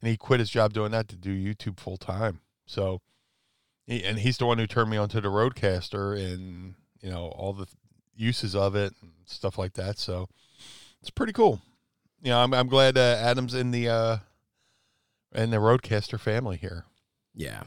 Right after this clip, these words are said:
Speaker 2: No, it's, it's, uh, it's nice. Nice to see that, uh, nice to see that microphone in front of him. And,
Speaker 1: Yeah.
Speaker 2: uh,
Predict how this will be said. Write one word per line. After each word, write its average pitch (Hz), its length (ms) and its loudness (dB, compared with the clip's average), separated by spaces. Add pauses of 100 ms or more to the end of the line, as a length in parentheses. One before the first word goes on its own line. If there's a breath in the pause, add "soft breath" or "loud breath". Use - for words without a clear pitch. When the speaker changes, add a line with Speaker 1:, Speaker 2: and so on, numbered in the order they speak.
(260)
Speaker 2:
No, 95 280 -6
it's, 98 220 -6
it's, 98 240 -6
uh, 90 300 -6
it's 80 180 -10
nice. 113 560 -4
Nice 95 260 -6
to 92 60 -6
see 98 240 -6
that, 87 260 -6
uh, 80 220 -8 (800)
nice 104 140 -6
to 110 60 -6
see - 160 -4
that 90 160 -4
microphone 107 840 -6 (320)
in 95 80 -20
front 104 240 -8
of 98 80 -6
him. 101 300 -8 (1400)
And, 80 160 -14
Speaker 1:
Yeah. 98 180 4
Speaker 2:
uh, 69 240 -2